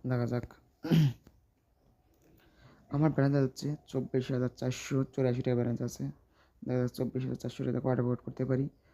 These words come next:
আজকে হচ্ছে চব্বিশ হাজার টাকা দেবে, পঞ্চাশ হাজার টার্গেট খেলবো। সবসময় টার্গেট না খেলবো না, যে এটা ডিপোজিট করেন না কেন, একটা টি-, টার্গেট নেবেন। যাক, প্রথম বেটটা ধরতে পারলাম না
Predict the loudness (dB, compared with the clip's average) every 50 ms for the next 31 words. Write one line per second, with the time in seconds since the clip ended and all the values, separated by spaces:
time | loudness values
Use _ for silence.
0 | _ _ _ _ -12 -10 -10 -6 -4 -4 -4 -4 -4 -4 -2 0 0 2 2 2
1 | 2 2 2 4 4 4 2 2 2 0 0 0 -2 -2 -2 -2 -2 -2 -2 0
2 | 0 0 0 0 -2 -4 -6 -8 _ _ _ _ _ _ _ -20 -20 _ _ -4
3 | 0 0 0 2 2 2 2 4 4 4 4 4 4 4 2 2 2 2 2 2
4 | 2 2 2 2 2 2 2 2 2 2 0 -2 -2 -2 0 0 0 0 0 -2
5 | -2 -4 -4 -2 -2 -2 -2 -4 -4 -4 -4 -2 -2 -4 -2 -2 -2 -2 -2 -4
6 | -8 -12 _ _ _ _ _ _ _ _ -8 -6 -6 -6 -6 -6 -6 -4 -2 -2
7 | -2 -2 -2 -4 -4 -4 -4 -6 -4 -4 -2 -2 0 0 0 0 0 -2